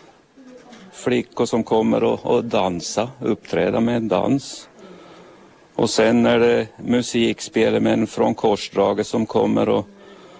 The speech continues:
att spela flera låtar.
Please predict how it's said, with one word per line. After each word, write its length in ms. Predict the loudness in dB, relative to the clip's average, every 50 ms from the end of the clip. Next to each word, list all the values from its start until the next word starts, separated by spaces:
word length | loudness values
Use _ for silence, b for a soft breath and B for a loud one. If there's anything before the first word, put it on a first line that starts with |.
| B B B B B B
att 140 | B -4 -4
spela 720 | -4 -4 -2 0 2 2 4 2 2 2 2 0 0 -2 -4 -8 B B B B B _ -20 -20 -20 -20 -20 -20 -16
flera 440 | -8 -2 0 2 2 2 2 2
låtar. 600 | 2 2 2 2 0 -2 -2 -2 -2 0 0 -2